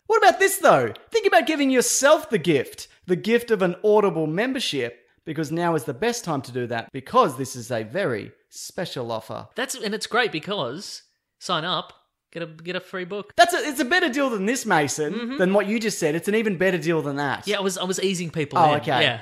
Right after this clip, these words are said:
Speaker 1: So you're
Speaker 2: 'Cause
Speaker 1: like,
Speaker 2: that's blown their mind
Speaker 1: "That's a
Speaker 2: already.
Speaker 1: good deal.
Speaker 2: But here's,
Speaker 1: Get ready."
Speaker 2: get ready.
Speaker 1: Okay.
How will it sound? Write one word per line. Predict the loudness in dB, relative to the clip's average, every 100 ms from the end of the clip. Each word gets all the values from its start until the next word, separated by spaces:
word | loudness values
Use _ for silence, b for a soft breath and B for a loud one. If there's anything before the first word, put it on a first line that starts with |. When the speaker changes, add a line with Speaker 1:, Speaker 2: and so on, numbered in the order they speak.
| -6
Speaker 1:
So | 0
you're | 2 4
Speaker 2:
'Cause | 6
Speaker 1:
like, | 4
Speaker 2:
that's | 2
blown | 2 2
their | 2 0
mind | 2 4
Speaker 1:
"That's | 6 6
a |
Speaker 2:
already. | 6
Speaker 1:
good | 4 2
deal. | -2 -2 -2 2
Speaker 2:
But | 2 4
here's, | 4 4 2
Speaker 1:
Get | 0 0 2
ready." | 2
Speaker 2:
get | 4
ready. | 2 0 -2 -6
Speaker 1:
Okay. | -4 -2 -2